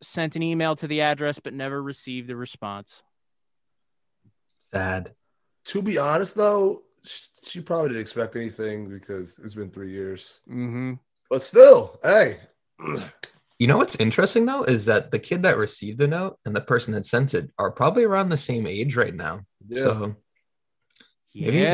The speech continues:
Speaker 2: this could be a start of a great relationship if they
Speaker 1: Maybe
Speaker 2: ever
Speaker 1: it is
Speaker 2: respond to
Speaker 1: How I
Speaker 2: that
Speaker 1: Met Your
Speaker 2: email.
Speaker 1: Mother.
Speaker 2: <laughs> It could be. I hope it is. A nice,
Speaker 1: It all started
Speaker 2: heartwarming
Speaker 1: from
Speaker 2: story.
Speaker 1: Powerade.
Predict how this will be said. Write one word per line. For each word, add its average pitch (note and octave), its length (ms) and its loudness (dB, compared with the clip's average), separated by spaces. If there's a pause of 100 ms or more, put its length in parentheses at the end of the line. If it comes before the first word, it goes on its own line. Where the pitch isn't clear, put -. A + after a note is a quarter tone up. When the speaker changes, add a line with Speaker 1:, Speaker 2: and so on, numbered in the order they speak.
(120)
Speaker 2:
this C3 160 2
could - 200 0
be C3 120 4
a B2 40 4
start C#3 220 4
of A#2+ 80 2
a A2 60 2
great G#2+ 280 0
relationship A#2 640 -2
if F#2 140 -8
they - 160 -2
Speaker 1:
Maybe C3+ 140 0
Speaker 2:
ever F3 80 2
Speaker 1:
it F3+ 60 0
is - 20 -
Speaker 2:
respond G#3+ 180 2
to A3+ 60 -2
Speaker 1:
How G3+ 80 2
I F3+ 80 0
Speaker 2:
that D#3 80 -2
Speaker 1:
Met D3+ 100 2
Your C#3+ 120 4
Speaker 2:
email. D#3 80 0
Speaker 1:
Mother. - 180 -6 (220)
Speaker 2:
<laughs> - 240 -18
It A2+ 140 2
could D#3 240 4
be. G#3+ 360 -2 (2000)
I C#3+ 60 2
hope A#3+ 240 2
it A2 80 2
is. G#2 380 -4
A - 80 -4
nice, F3+ 180 2
Speaker 1:
It - 60 -10
all D#3 60 -8 (140)
started D3 160 0
Speaker 2:
heartwarming G#2 140 0
Speaker 1:
from G#2 140 -6
Speaker 2:
story. F#2+ 400 -4
Speaker 1:
Powerade. G2+ 100 -10